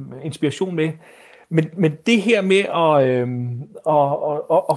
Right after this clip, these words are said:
at få den her kritiske tilgang, hele tiden have en kritisk tilgang til de problemer, der skal løses. Hvad kan gå galt, hvis det går galt? Hvad betyder det så? Hvad har det så af konsekvenser?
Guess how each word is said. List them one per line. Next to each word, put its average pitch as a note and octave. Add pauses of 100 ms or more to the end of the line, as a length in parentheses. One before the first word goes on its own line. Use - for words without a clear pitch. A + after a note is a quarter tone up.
(140)
at -
få A3+
den G3
her G#3
kritiske A3 (100)
tilgang, A3+ (480)
hele A#3+
tiden G#3+
have G3
en G3+
kritisk G#3
tilgang G3+
til F#3+
de F#3+
problemer, F#3+
der F3+
skal D#3+
løses. E3
Hvad D#3
kan A#3
gå D#3
galt, G3
hvis D#3
det A3
går F3
galt? F3+ (540)
Hvad D#3
betyder G#3
det F#3
så? F#3+
Hvad F#3+
har G3
det G3+
så G3+
af G3
konsekvenser? F3+